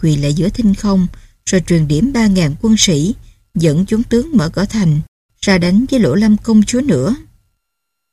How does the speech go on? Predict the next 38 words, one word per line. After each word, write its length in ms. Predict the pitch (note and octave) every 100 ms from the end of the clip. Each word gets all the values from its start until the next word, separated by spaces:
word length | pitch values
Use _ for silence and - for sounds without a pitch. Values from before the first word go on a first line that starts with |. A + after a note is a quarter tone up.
| -
Liêm 300 | G3 F#3+ E3+
Thời 180 | E3 A#2
Qua 280 | F3+ F3+
làm 260 | F3 D#3+ C#3
tiên 180 | - F#3
phong 180 | G3 F3+
đi 140 | F#3
trước, 280 | F3+ A#3 D#4 - _ _ _ _
gặp 280 | E3 E3 -
Lỗ 160 | C#3+ D3
Lâm 340 | G#3 G3 F3+
đánh 240 | F#3 A#3 C#4+
được 240 | D#3+ -
năm 140 | A3 G#3+
chục 200 | - -
hiệp 200 | E3+ -
có 140 | - B3 C4
dư. 280 | A3 G3+ G3 - _ _ _ _ _ _ _
Trung 160 | G3+ F3+
Hậu 200 | D#3+ C3+
dục 300 | D#3 C#3+ -
binh 240 | F#3 E3+
áp 220 | E3 A#3+ -
tới 120 | C4
phủ 260 | - A#2+ F#3+
dây, 320 | G#3 F#3+ F#3 - _ _ _ _
công 200 | G3 F3
chúa 200 | E3 F3+
Thất 260 | A#3+ D#4+ -
Cơ 280 | G#3+ G3 G3 - _ -
bị 220 | F3+ D3+
một 200 | D3 E3
đao 220 | F3 G#3
phân 260 | G3+ G#3+ G#3
ra 140 | G3+
làm 220 | G#3+ E3+ E3
hai 260 | G#3 A3+
đoạn. 380 | G3+ E3 C#3